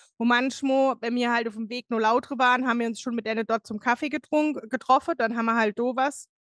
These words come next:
Deswegen halt Barbarossa. Oder, ähm, man muss dazu sagen, im Aldi bei uns, ich weiß nicht, ob's in alle Aldis so ist, aber hier bei uns im neue Aldi ist die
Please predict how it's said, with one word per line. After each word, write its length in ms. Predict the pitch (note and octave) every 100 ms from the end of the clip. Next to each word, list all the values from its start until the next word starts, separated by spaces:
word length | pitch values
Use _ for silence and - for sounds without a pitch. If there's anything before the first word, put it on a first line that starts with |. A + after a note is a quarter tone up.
| _ _ _
Deswegen 440 | - - B3+ C4 B3
halt 160 | B3
Barbarossa. 640 | A#3+ A3+ A#3 C4 - D#4+ F4 _ - _ _ _ -
Oder, 640 | B3+ C#4 C#4 C#4+ D4 D4 -
ähm, 580 | - B3 B3+ B3 B3+ C4 _ _
man 140 | A#3 B3
muss 120 | C4+
dazu 260 | A#3 - B3+
sagen, 260 | C4 B3
im 140 | A3+ G3+
Aldi 500 | A3+ A#3 A#3 C#4 E4+ -
bei 120 | C#4
uns, 460 | C4+ D#4 G4+ - -
ich 120 | G#3+
weiß 120 | B3+
nicht, 100 | B3+
ob's 140 | G#3 -
in 60 |
alle 260 | - A3 B3
Aldis 320 | B3 B3 C4
so 80 | C4
ist, 200 | C4+ B3+
aber 140 | A3+ A3
hier 220 | A3+ A#3+
bei 80 | A3+
uns 180 | A3+
im 120 | G#3+ G#3
neue 280 | A#3 C#4
Aldi 460 | A#3+ A#3+ B3+ C4 C4+
ist 300 | - A3
die 80 | -